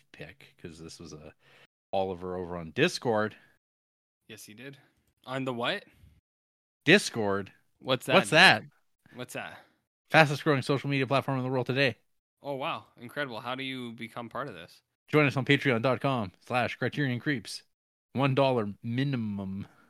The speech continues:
Speaker 2: Minimum. That, that is not what a maximum.
Speaker 1: And, and you can join us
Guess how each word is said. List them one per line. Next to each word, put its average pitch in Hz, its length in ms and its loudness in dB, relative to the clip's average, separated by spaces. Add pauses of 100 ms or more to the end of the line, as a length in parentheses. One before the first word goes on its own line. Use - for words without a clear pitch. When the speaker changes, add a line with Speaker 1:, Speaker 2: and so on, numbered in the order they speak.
(380)
Speaker 2:
Minimum. 113 600 -10 (100)
That, 113 180 -8 (160)
that 117 140 -12
is 113 120 -16
not 120 320 -14
what 113 240 -16
a 113 60 -16
maximum. 110 560 -12
Speaker 1:
And, 98 140 -12 (220)
and 107 140 -6
you 104 60 -4
can 107 160 -6
join 113 260 -2
us - 400 -12